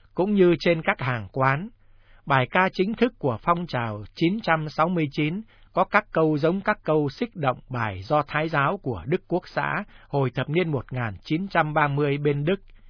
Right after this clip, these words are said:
"Chúng sống trên đất nước chúng ta, chúng uống nước của chúng ta và chúng không đem lại sự tôn trọng." Phong trào Phật giáo quá khích này cho rằng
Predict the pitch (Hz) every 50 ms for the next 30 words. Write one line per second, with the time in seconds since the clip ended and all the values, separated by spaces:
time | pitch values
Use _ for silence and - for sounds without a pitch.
0 | - _ _ _ _ - - - - - - - 180 180 220 220 - 190 180 220
1 | 240 - 190 185 180 180 185 233 - 196 185 208 226 220 - - 180 196 226 220
2 | 175 160 156 156 147 - - - - - - - 175 196 - - 185 190 214 226
3 | 202 214 240 240 - - 139 113 98 92 - - 170 202 214 - 170 156 147 151
4 | 147 - - - - - 139 131 120 - 175 202 226 - 202 202 190 190 185 185
5 | 180 185 170 147 135 123 120 113 - - 139 127 131 - - 160 160 160 147 -
6 | 139 120 113 - _ - - - - - - - - - - - _ _ _ -
7 | - 185 196 190 - 147 127 120 113 - 127 - - - 139 135 151 190 208 -
8 | 180 190 202 - - 254 - 190 147 131 127 117 104 - 185 175 185 156 127 120
9 | 113 107